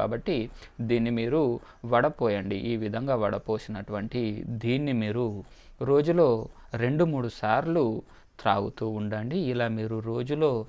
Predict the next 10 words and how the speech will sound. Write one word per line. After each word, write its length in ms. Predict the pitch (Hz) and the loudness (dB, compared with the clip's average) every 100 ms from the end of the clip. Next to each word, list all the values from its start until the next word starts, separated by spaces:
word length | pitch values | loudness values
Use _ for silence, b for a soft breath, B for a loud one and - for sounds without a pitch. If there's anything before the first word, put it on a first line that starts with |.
| B B - | B B -6
రెండు 200 | 107 113 117 | -2 0 -2
మూడు 160 | 113 - | -4 -6
సార్లు 380 | 110 120 165 165 127 - - | 0 0 2 0 0 -6 -4
త్రాగుతూ 360 | 98 104 101 101 | -2 -2 -4 -8
ఉన్నారంటే 520 | 101 98 98 101 127 139 107 127 b b - 110 | -6 -6 -6 -6 -2 -2 -2 -8 b b -8 -4
మీకు 260 | 127 135 139 110 - | -4 -2 -2 -2 -4
టైఫాయిడ్ 480 | 98 104 131 139 120 | -4 -2 0 0 0
వంటి, 320 | 110 104 110 101 - - 101 | -4 -6 -6 -6 -8 -12 -6
మలేరియా 400 | 98 117 135 131 110 | 0 2 4 4 2
వంటి, 320 | 101 98 | -2 -6